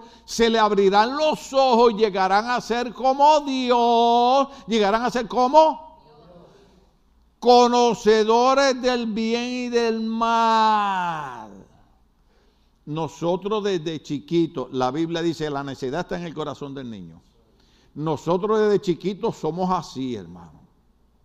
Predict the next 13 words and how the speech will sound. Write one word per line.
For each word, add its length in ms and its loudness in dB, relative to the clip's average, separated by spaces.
¿Cuánto 340 2
usted, 240 0
su 100 0
mamá 300 0
le 100 -2
decía, 440 -2
"No 180 0
hagas 220 0
esto"? 420 -2
Y 100 -4
ahí 300 -2
iba 140 -4
usted, 320 -8